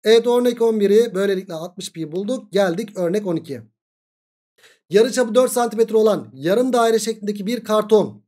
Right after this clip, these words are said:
Bak dikkat. Ö S Y M'de sordu.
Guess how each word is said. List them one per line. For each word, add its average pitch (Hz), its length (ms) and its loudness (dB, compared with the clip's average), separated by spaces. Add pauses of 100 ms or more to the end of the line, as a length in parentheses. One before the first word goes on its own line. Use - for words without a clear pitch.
(160)
Bak 139 540 -6 (140)
dikkat. 151 680 -6 (400)
Ö 180 160 -2
S 190 120 -4
Y 196 120 2
M'de 208 200 -2
sordu. 175 480 -4